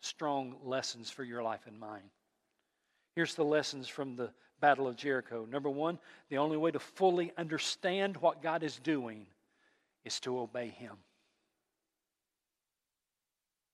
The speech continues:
Joshua could not fully understand this battle strategy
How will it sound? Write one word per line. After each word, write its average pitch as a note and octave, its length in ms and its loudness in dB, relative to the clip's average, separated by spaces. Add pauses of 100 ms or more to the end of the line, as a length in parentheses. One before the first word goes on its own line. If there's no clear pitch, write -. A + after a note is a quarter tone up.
(160)
Joshua F3+ 480 8
could E3+ 180 2
not E3+ 220 2
fully E3+ 340 4
understand D#3 600 0
this C#3 120 -4
battle C3+ 280 2
strategy B2 580 -8